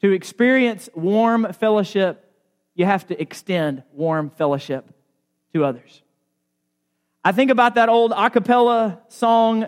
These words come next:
"There's nothing as sweet as fellowship as we share each other's lives." There's nothing as sweet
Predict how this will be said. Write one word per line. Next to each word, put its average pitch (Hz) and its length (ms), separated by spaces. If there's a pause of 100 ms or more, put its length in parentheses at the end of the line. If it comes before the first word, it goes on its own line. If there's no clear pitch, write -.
"There's 165 340
nothing 226 600
as 156 380
sweet 208 580 (1000)
as 139 260
fellowship 202 600 (1300)
as 147 220
we 151 140
share 180 520
each 165 240
other's 151 540 (200)
lives." 120 680 (840)
There's 160 220
nothing 226 340
as 226 120
sweet 180 420